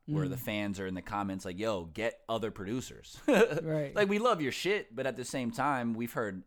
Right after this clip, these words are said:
Speaker 1: eight albums of you on your shit now. You gotta
Speaker 2: Right.
Speaker 1: mix it up a little
Speaker 2: Right,
Speaker 1: bit.
Speaker 2: right.
Speaker 1: So it's definitely, I think it is good and important and beneficial to even your artistry and your pen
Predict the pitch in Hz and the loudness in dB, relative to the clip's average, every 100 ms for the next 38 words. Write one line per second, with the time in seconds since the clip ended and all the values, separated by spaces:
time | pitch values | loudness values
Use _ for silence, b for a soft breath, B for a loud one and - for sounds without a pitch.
0 | - 120 113 123 131 101 95 95 87 104 | -6 -2 2 2 0 -2 -4 -6 -6 -4
1 | 110 98 101 87 - 220 - 90 78 113 | -2 -2 -4 -6 -2 -2 -2 -6 -6 -2
2 | 120 170 170 - 135 151 - 233 320 151 | 2 4 4 2 -4 -6 -4 -2 -2 0
3 | 160 156 139 160 156 147 139 B 147 B | 0 0 -4 -6 -4 -4 -8 B -20 B
4 | - - 135 131 - 139 135 120 117 135 | -6 2 4 4 0 0 2 4 4 4
5 | 117 107 104 90 85 92 98 90 82 80 | 2 2 0 -2 -2 0 0 0 -2 -4
6 | 80 76 95 85 76 76 73 82 78 76 | -6 -6 -4 -4 -4 -4 -6 -6 -8 -6
7 | 90 85 82 78 - 80 85 78 73 69 | -8 -6 -8 -10 -10 -8 -6 -6 -6 -4
8 | 98 82 - 80 76 69 - 98 95 78 | -4 -4 -10 -10 -8 -10 -8 -4 -2 -4
9 | 76 | -8